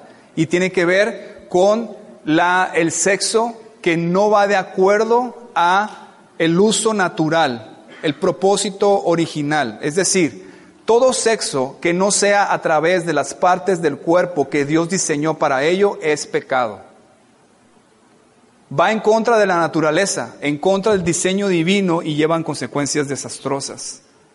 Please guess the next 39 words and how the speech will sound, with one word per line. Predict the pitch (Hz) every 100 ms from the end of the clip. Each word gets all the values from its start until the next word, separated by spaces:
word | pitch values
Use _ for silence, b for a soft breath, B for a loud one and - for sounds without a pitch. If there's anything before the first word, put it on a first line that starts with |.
| -
¿De |
acuerdo? | - 151 175 190 185 B B B B
Usted | 147 175
sabe | 180 180
a |
lo | 175
que | 170
me | 151
estoy | - 156
refiriendo. | 160 147 139 143 123 104 - - - _ b b b b b
Y | - 160 160 156
una | 170 196
vez | 196 208 208 - - - - - - _ _ _ _ -
a | 151
mí | 160
me | 190
lo | 196 180
dejó | 170 165 180
claro | 196 190 214 208
un, | 202 170 175 175 165
un | 165 175
líder | 180 196 190
espiritual | - 165 139 156 156
que | 156
tenía | 139 160 185 185
y | 156
eso | 147 165
ha |
sido | 160 156
una | 151
bendición. | 143 131 123 - 127 110 - - _ _ _
Y | 151 151
hoy | 175 190
se |
lo | 170
dejo | 160 156
claro | 156 147 151
a |
usted. | 143 - 117